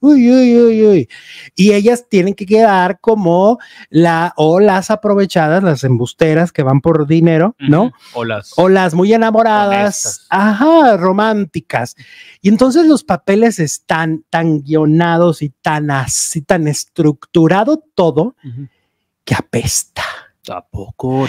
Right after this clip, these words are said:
Speaker 2: ¿Tanto
Speaker 1: A mí
Speaker 2: así?
Speaker 1: eso, a mí esas cosas me parece que apestan en la pantalla.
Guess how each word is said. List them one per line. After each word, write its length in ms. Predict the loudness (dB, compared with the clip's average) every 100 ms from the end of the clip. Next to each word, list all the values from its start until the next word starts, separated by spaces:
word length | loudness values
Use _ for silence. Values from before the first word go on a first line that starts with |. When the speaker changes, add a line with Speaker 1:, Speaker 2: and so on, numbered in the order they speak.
| -6
Speaker 2:
¿Tanto 180 | -4
Speaker 1:
A 80 | -2
mí 140 | 0 -2
Speaker 2:
así? 100 | -2
Speaker 1:
eso, 220 | -4 -4
a 100 | -4
mí 120 | 0
esas 300 | 0 0 -4
cosas 520 | -4 -2 -2 -4 -6 -18 -6
me 160 | -4
parece 420 | -4 -6 -6 -8 -8
que 100 | -10
apestan 680 | -8 -8 -6 -8 -6 -6 -4
en 80 |
la 120 | -8 -10
pantalla. 640 | -10 -10 -8 -8 -8